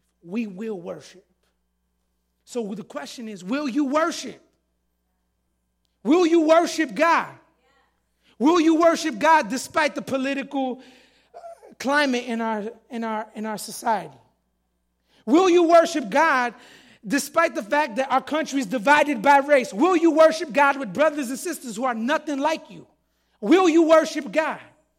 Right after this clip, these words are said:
See, when you embrace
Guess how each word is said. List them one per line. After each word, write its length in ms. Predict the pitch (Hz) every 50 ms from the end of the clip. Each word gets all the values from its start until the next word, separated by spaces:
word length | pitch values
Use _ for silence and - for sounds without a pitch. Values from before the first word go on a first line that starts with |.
| _ _ _ _ _ _ _ _ _ _ _ _ _ _ _ _ _ _ _ _ _ _ _ _ _ _ _ _
See, 160 | - - 226
when 180 | 220 233 220 220
you 320 | 233 240 226 240 - - -
embrace 960 | 202 196 160 151 202 247 262 247 196 160 - - - - - - - _